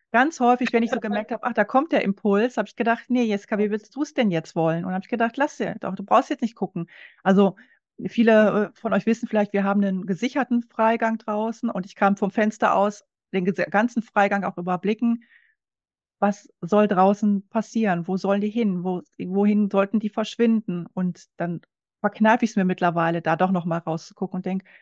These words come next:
„Lass sie doch grad draußen einfach, äh, lass i-, ihnen den Spaß.“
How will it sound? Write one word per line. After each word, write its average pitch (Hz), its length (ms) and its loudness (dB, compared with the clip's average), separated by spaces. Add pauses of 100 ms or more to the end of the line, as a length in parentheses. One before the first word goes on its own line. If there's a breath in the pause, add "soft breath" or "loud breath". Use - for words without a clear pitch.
(260 soft breath)
„Lass 226 200 2
sie 247 100 -2
doch - 200 -6
grad 185 300 -2
draußen 180 340 0
einfach, 180 540 -4
äh, 185 140 0
lass 190 280 -2
i-, - 140 -10 (160)
ihnen 240 240 4
den 208 160 2
Spaß.“ 254 640 -6